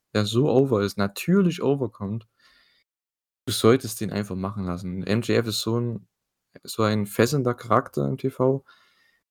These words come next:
Der ist der bedeutendste momentan, was Chara-, was Charakterwork angeht bei A E W, weil man weiß halt nicht, wo er genau steht momentan. Also, wenn du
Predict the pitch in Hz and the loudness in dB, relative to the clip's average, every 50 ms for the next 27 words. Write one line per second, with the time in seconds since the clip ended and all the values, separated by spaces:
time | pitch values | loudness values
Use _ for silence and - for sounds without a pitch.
0 | _ _ _ _ _ - - - - 131 - - - - 117 117 117 123 127 123 | _ _ _ _ _ 0 2 2 2 2 2 0 2 4 6 6 6 6 2 0
1 | 123 - _ _ _ - - - _ - 110 110 123 135 147 147 - - - 139 | -4 -8 _ _ _ -20 -20 -6 _ 2 4 4 4 2 -2 -6 -8 -6 -6 -4
2 | 139 139 139 139 139 - 139 135 135 139 147 139 117 110 - - 113 110 107 - | -4 -4 -4 -6 -6 -6 -6 -4 -4 -4 -6 -6 -6 -8 -8 -6 -4 -4 -4 -4
3 | - - 110 - - 104 107 110 110 - 135 127 127 127 131 131 135 135 131 131 | -6 -10 -12 -8 -4 -2 -2 -2 -2 -2 -4 -2 -2 -2 -4 -2 -2 -4 -2 -2
4 | 135 131 131 - - - 123 - - 127 127 127 127 123 127 135 139 135 123 117 | 0 -2 -2 -2 -6 -6 -4 -2 0 0 2 2 2 2 2 2 2 2 4 4
5 | 113 110 110 110 110 110 110 110 139 180 175 - 131 131 131 123 117 117 117 117 | 4 4 4 4 4 4 6 6 4 4 2 0 -2 -2 -2 -4 -6 -4 0 2
6 | 123 135 127 123 - 120 117 110 107 110 - - 120 135 - 143 135 135 139 135 | 4 4 2 2 -2 -4 -2 -2 -4 -4 -2 -2 -2 0 -2 -4 -4 -4 -4 -4
7 | - 139 135 139 143 143 _ _ _ _ _ _ _ _ _ _ _ _ _ _ | -4 -2 -2 -2 -4 -8 _ _ _ _ _ _ _ _ _ _ _ _ _ _
8 | _ _ _ _ _ _ _ _ _ _ - - 107 107 110 98 - 120 120 135 | _ _ _ _ _ _ _ _ _ _ -6 -4 -2 0 0 0 2 2 4 4
9 | 131 127 123 113 - - | 4 4 4 2 0 -4